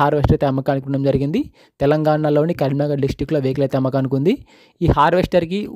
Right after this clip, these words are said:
ఓనర్ చెప్తే రేట్ వచ్చేసి ఇరవై ఒక్క లక్ష మాత్రమే చెప్తున్నారు. రెండు వేల ఇరవై ఒకటి మోడల్ బండి.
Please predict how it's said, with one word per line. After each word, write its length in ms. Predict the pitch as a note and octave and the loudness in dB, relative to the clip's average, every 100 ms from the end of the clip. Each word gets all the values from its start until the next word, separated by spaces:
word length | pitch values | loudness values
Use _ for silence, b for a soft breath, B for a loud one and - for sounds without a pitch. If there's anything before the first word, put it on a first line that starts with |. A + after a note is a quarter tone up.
| D3 | 2
ఓనర్ 180 | F3 F3 | 2 2
చెప్తే 300 | D#3 A#2+ - _ _ _ - D3 | -6 -8 -12 _ _ _ -6 -2
రేట్ 140 | D3+ | 0
వచ్చేసి 340 | D3 D3+ C#3 C4+ - b b b C#3+ | 2 2 2 0 -4 b b b 2
ఇరవై 160 | E3 F3+ | 4 4
ఒక్క 100 | F3 | 4
లక్ష 160 | D#3 - D#3 | 0 0 -2
మాత్రమే 300 | D3+ D3 C#3+ | -2 -2 -2
చెప్తున్నారు. 280 | D3 D3 C#3+ | -4 -4 -2
రెండు 140 | C#3+ D3+ | 0 2
వేల 120 | D#3 C#3+ | 2 2
ఇరవై 180 | C#3 D3+ | 2 2
ఒకటి 160 | D3+ D3 | 0 -2
మోడల్ 200 | C#3 C#3 C3+ | 0 0 0
బండి. 220 | C#3 | 0